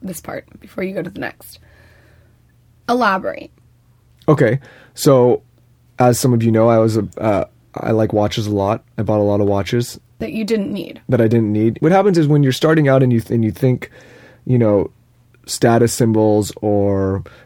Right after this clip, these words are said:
Speaker 2: cars or houses or just, or clothes or whatever, you, you think that that's what you do when you become successful, or at least I did. I, you know, I didn't really have anyone to tell me different. What happens is you start to get these things and you realize that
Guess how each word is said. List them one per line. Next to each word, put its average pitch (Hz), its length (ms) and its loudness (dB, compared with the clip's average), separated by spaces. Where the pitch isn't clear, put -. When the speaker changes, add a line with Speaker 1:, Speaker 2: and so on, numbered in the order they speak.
Speaker 2:
cars 107 720 2
or 52 420 -6
houses 110 760 0
or 104 160 -2
just, 107 380 -6
or - 60 -12
clothes 117 420 2
or - 20 2
whatever, 113 380 2
you, 120 180 0
you 131 140 2
think 156 200 0
that 127 140 0
that's 123 240 0
what 120 140 -2
you 113 80 0
do 120 180 2
when 117 100 2
you 110 60 0
become 107 240 -4
successful, 123 460 -2
or 107 40 2
at 107 60 2
least 110 340 -4
I 110 160 -2
did. 98 200 -4
I, 98 60 -2
you 117 100 -2
know, - 40 0
I 104 40 0
didn't 104 160 -2
really 104 200 0
have 107 140 -4
anyone 101 220 -2
to 90 60 -8
tell 104 140 -6
me 101 80 -4
different. 117 340 -2
What 117 120 0
happens 156 360 4
is 107 120 0
you 113 60 -2
start 123 280 2
to 117 80 -2
get 110 300 0
these 107 220 -4
things 101 420 -6
and 110 440 2
you 110 140 0
realize 113 600 4
that 104 280 -2